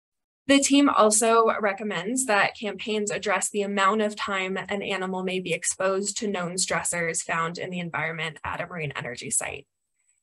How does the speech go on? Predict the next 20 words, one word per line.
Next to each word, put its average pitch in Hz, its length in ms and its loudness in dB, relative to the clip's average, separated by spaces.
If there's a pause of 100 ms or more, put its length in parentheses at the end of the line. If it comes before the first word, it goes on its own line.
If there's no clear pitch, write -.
(220)
Using 269 460 4
data 226 240 4
like 208 240 2
this 202 300 2
may 190 340 -2
inform 190 500 -2
mitigation 190 540 -2
strategies 185 720 -2
to 185 100 -6
reduce 185 340 -4
localized 175 540 -4
impacts 196 560 -2
and 180 220 -6
promote 156 360 -4
ecological 180 840 -8
resilience, - 800 -4 (120)
which - 200 -4
felt 190 160 2
like - 160 -6
an, 180 260 -6